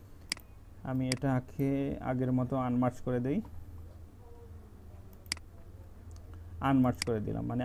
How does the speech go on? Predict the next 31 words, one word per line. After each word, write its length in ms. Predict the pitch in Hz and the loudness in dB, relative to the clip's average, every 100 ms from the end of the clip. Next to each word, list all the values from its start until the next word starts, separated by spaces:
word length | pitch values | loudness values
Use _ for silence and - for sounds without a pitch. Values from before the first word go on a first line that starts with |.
| 127 | 6
আগের 200 | 139 139 | 6 6
মতো 180 | 120 110 | 6 4
হয়ে 120 | 101 104 | 2 0
গেছে। 160 | - 131 117 | -4 -2 0
এখন 200 | 147 147 | 2 4
হচ্ছে 200 | 151 - 156 | 2 4 6
আমরা 140 | 143 131 | 6 6
দেখব 180 | 131 131 147 - - - - 139 | 4 4 0 0 -8 -10 0 8
মার্জ 220 | 143 170 165 170 | 10 10 8 6
normally 420 | 156 160 165 185 190 95 151 | 6 6 6 6 2 4 6
এভাবে 360 | 143 147 160 190 | 8 6 6 2
সি-, 240 | - - 131 | -2 -4 2
আমরা 140 | 135 139 139 | 4 6 6
জানি 160 | 135 151 | 6 4
যে 80 | 165 180 151 127 | 2 0 -2 -4
সে-, 200 | - 135 - - | 0 2 0 4
সেলগুলা 340 | 147 147 151 156 | 6 6 8 6
সিলেক্ট 300 | 151 143 147 | 8 4 4
করে 160 | 165 196 214 143 | 0 2 2 4
এখানে 220 | 131 127 127 | 4 4 4
গিয়ে 160 | 143 165 147 | 4 4 2
merge 300 | 131 127 120 - - | 2 2 2 -4 0
and 120 | 139 135 | 2 2
center 240 | 131 123 123 | 2 0 2
দিলে 160 | 127 131 | 2 2
মার্জ 240 | 120 110 113 | 2 2 0
হয়ে 200 | 104 107 | 0 0
যাবে। 160 | 101 107 - | -2 -2 0
কিন্তু 200 | 135 139 | 2 4
ধরেন 200 | 147 147 147 - - - 135 | 4 4 2 -4 -12 -4 -2
আপনার 200 | - | 4